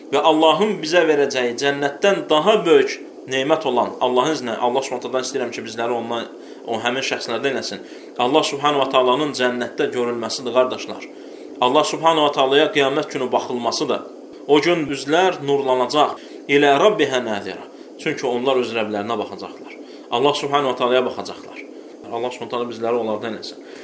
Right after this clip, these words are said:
Əgər, qardaşım, sən böyük bir nemətlərə çatmaq istəyirsənsə, Cənnətə və orada olanlara və Allah Subhanahu va Taalanı görməyə çatmaq istəyirsənsə,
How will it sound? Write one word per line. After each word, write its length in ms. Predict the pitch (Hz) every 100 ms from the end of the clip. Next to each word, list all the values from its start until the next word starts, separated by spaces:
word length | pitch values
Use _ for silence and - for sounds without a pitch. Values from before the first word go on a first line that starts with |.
| -
Əgər, 300 | 160 202 190 180
qardaşım, 460 | 208 185 - 143 135
sən 300 | 185 202 156
böyük 340 | 160 208 220 -
bir 180 | 165 143
nemətlərə 560 | 143 139 135 135 131 127 - - - -
çatmaq 400 | - - 147 139
istəyirsənsə, 600 | - 143 - 120 - 104 - - - -
Cənnətə 420 | 139 147 147 170
və 80 | 165
orada 380 | 160 143 143 160
olanlara 500 | 139 131 123 127 127 107 - - -
və 80 | 131
Allah 260 | 143 160 165
Subhanahu 380 | 170 175 170 151
va 40 |
Taalanı 400 | 151 143 143 147
görməyə 360 | 143 135 139 147
çatmaq 340 | - 143 143 143
istəyirsənsə, 580 | - 143 139 123 120